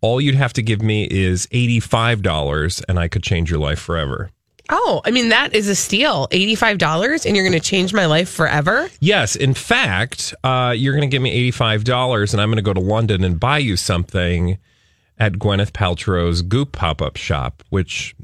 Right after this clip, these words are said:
Speaker 1: makes her my D-bag today. Wait,
Speaker 2: Oh.
Speaker 1: what? Uh, what?
Speaker 2: She's gonna have a shop that you can actually visit to buy her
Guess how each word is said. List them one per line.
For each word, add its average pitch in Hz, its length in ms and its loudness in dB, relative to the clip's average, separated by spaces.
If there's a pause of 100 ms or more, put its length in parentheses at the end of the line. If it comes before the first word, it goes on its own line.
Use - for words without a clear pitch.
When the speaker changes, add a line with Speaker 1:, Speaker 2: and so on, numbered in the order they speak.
(120)
Speaker 1:
makes 87 280 -2
her - 80 -2
my 78 160 0
D-bag 78 460 -2
today. 73 260 -6
Wait, - 180 0
Speaker 2:
Oh. 165 920 2
Speaker 1:
what? - 640 -20 (400)
Uh, - 60 -14 (200)
what? 85 220 -2 (1200)
Speaker 2:
She's 190 280 -2 (280)
gonna 165 320 2 (380)
have 165 380 0
a 170 80 0
shop 160 360 0
that - 120 -6
you 160 80 0
can 165 140 0
actually 147 320 0
visit 156 360 0
to 160 100 0
buy 143 200 0
her 143 260 -2